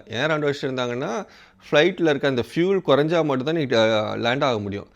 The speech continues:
So ஃபியூலை குறைக்கிறதுக்காக ரொம்ப நேரம் சுத்திக்கிட்டே இருந்துட்டு அதுக்கப்புறம் ஏர்போர்ட்ல லேண்ட் ஆச்சு அந்த ஃப்ளைட்டு. அந்த பைலட் அந்த சிச்சுவேஷன் பிரில்லியண்ட்டாக ஹேண்டில் பண்ணதுனால அதுல இருந்த பேசஞ்சர்ஸ் கிட்டத்தட்ட நூறு, நூத்தி நாற்பது பேசஞ்சர்ஸ் அந்த மாதிரி இருந்தாங்க. அதெல்லாம் அவங்க தப்பிச்சிட்டாங்க. அ, எதுக்கு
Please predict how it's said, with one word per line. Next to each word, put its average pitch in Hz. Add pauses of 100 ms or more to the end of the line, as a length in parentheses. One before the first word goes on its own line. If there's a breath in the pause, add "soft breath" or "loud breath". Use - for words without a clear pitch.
(220 soft breath)
So 131
ஃபியூலை 180
குறைக்கிறதுக்காக 147
ரொம்ப 135
நேரம் 135
சுத்திக்கிட்டே 135
இருந்துட்டு 117 (260 loud breath)
அதுக்கப்புறம் 151
ஏர்போர்ட்ல 139
லேண்ட் 120
ஆச்சு 113
அந்த 98
ஃப்ளைட்டு. 101 (180)
அந்த 123
பைலட் 170
அந்த 165
சிச்சுவேஷன் 156
பிரில்லியண்ட்டாக 139
ஹேண்டில் 143
பண்ணதுனால 113 (480 soft breath)
அதுல 127
இருந்த 139
பேசஞ்சர்ஸ் 127
கிட்டத்தட்ட 147
நூறு, 139
நூத்தி 143
நாற்பது 127 (100)
பேசஞ்சர்ஸ் 147
அந்த 123
மாதிரி 123
இருந்தாங்க. 123
அதெல்லாம் 151
அவங்க 139
தப்பிச்சிட்டாங்க. 110 (420 soft breath)
அ, 110
எதுக்கு 156